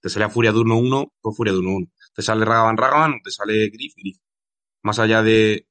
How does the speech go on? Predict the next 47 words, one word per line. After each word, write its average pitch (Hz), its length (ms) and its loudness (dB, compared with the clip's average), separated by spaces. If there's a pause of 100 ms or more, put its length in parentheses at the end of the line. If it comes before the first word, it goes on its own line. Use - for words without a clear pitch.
(600)
de 110 220 0
eso, 139 360 -2
hombre, 95 260 -4
hay 95 60 -6
que 95 60 -6
jugar 98 340 -4 (160)
la 92 100 -8
baraja, 101 300 -6
pero 95 260 -6
que 95 120 -10
no, 98 300 -6
la 101 160 -2
línea 117 280 0
era 110 280 -4 (640)
muy 104 160 -2
plana 95 280 -4
para 92 120 -4
mi 90 80 -6
gusto. - 200 -12 (340)
Pero 104 120 2
bueno, 123 140 4
la 104 100 2
jugué 117 460 2
y 110 140 0
vi 107 160 -6
que 107 140 -2
era 101 300 2
ridícula. 104 420 -6 (360)
Era 120 160 -6
una 117 100 0
baraja 113 420 0
totalmente 117 460 -2
ridícula. 110 440 -4
Todas 117 200 0
sus 113 140 -8
salidas 113 420 2
eran 110 200 0
fuertes, 131 440 -2
eficientes, 117 560 -4
todo 120 220 2
lo 117 60 4
que 110 80 2
hacía 113 180 -2
lo 107 60 -2
hacía 110 160 -6
muy 107 120 0
bien. 117 160 -2